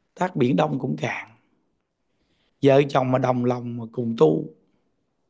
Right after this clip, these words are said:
dù là gia đình không giàu, không giàu, có cơm ăn áo bặn là đủ.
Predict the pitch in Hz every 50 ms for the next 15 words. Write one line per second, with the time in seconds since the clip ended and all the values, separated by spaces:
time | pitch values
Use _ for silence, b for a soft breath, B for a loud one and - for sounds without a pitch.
0 | _ _ _ _ _ _ _ _ _ _ _ _ _ _ _ _ - - 139 135
1 | 131 127 123 120 123 139 143 139 127 113 110 110 131 160 165 147 131 120 117 110
2 | 104 - - _ _ _ _ _ _ _ _ _ _ _ _ _ _ _ _ _
3 | _ _ _ _ _ _ _ _ - 151 151 147 139 127 120 117 110 107 - -
4 | 151 175 160 156 160 151 156 - 175 185 175 160 113 - 113 120 123 117 107 113
5 | 135 170